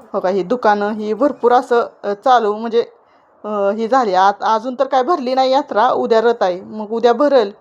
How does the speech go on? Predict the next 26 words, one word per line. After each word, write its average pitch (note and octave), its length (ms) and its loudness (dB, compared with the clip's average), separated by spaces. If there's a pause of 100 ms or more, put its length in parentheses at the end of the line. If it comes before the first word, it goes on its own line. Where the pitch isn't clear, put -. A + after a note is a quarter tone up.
(280)
भरपूर. G#3+ 460 -4 (580)
मग G3+ 140 -10
उद्या A3+ 260 0
तुम्हा-, C4 260 0 (220)
तुम-, B3+ 360 -8
अ, A3 160 -6
उद्या B3 300 2
अजून C4+ 220 0
शेअर B3+ 280 -2
करीन G3+ 280 -6
तुमच्याबरोबर. F#3+ 640 -6 (440)
हे G3+ 80 -2
आमच्या G#3+ 360 0
गावात G#3 340 2
मोठे A3 320 -8
मोठे A3+ 280 -8
पाळणे, F#3+ 680 -6 (640)
हे G3 260 0
ट्रेन G#3 540 -6
वगैरे G#3 380 2
भरपूर, C4+ 460 2 (120)
अशी G#3+ 220 -4
भरपूर D4+ 500 2
मोठी E4 320 0
यात्रा A#3 300 2
भरती. G#3+ 380 -4